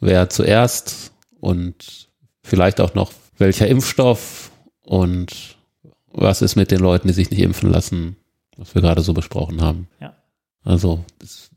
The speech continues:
Speaker 1: wird wahrscheinlich die ganze Zeit um Impfen gehen.
Speaker 2: Du darfst nur noch fliegen, wenn du deinen Impfnachweis hast. Vielleicht darfst du noch ins Restaurant, wenn du dich geimpft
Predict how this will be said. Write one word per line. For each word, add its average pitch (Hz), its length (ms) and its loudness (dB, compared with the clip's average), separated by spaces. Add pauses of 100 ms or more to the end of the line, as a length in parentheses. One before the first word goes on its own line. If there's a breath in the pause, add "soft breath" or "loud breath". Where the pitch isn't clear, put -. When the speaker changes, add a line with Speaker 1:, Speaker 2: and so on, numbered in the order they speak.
(120)
Speaker 1:
wird 101 260 -2
wahrscheinlich 82 360 0
die - 80 -6
ganze - 260 -6
Zeit - 240 -6
um - 80 -8
Impfen - 320 -14
gehen. - 240 -16 (300)
Speaker 2:
Du 147 60 -18
darfst 147 200 -2
nur 160 80 2
noch 156 160 2
fliegen, 170 480 2
wenn 156 160 2
du 151 240 4
deinen 147 220 0
Impfnachweis 165 680 0
hast. - 320 -2
Vielleicht - 240 -12
darfst 143 200 -4
du 151 40 -4
noch 143 140 0
ins 135 160 -4
Restaurant, 151 580 0
wenn 151 140 0
du 147 300 -2
dich - 220 -12
geimpft 151 320 -18